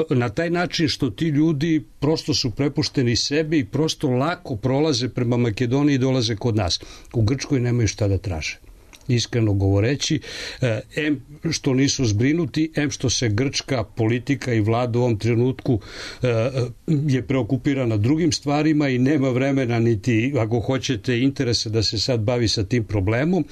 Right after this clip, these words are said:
i pustila je da to teče i zbog toga i mi imamo, ako hoćete, jednim delom i rezultat takve situacije. Da je Grčka u drugoj poziciji, da je organizovana bar kao Italija,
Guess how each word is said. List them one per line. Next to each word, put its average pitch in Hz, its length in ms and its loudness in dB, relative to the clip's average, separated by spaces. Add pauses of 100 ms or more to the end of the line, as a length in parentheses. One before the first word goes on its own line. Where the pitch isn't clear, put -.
(360)
i 120 100 2
pustila 147 500 0
je 120 60 0
da 113 160 2
to 127 180 0
teče 143 560 -2
i 131 80 0
zbog 107 240 0
toga 123 320 0
i 113 100 2
mi 120 160 2
imamo, 123 400 2 (400)
ako 104 280 -2
hoćete, 127 580 0
jednim 120 320 2
delom 120 380 2
i 120 80 4
rezultat 110 540 2
takve 117 300 0
situacije. 107 760 0
Da 120 180 2
je 127 60 0
Grčka 120 380 -2
u 107 80 4
drugoj 151 340 2
poziciji, 139 600 0
da 110 100 2
je 117 40 4
organizovana 120 600 2
bar 110 220 0
kao 110 260 0
Italija, 160 600 2